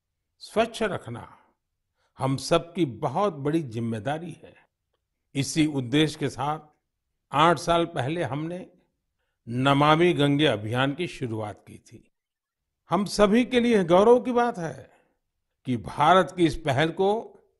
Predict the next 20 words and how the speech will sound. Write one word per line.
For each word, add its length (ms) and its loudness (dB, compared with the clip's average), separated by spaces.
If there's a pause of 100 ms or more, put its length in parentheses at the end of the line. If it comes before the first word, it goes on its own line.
(480)
आज 160 6
दुनिया 640 2
भर 320 0
की 220 -4
सराहना 520 0
मिल 200 -2
रही 260 -6
है। 240 -20 (1300)
यूनाइटेड 520 2
नेशंस 540 -2
ने 380 -6 (1000)
नमामि 600 4
गंगे 380 2
मिशन 440 -2
को 300 -18 (720)
इकोसिस्टम 1000 0
को 480 -4 (800)
रिस्टोर 720 4
करने 260 0
वाली 460 -4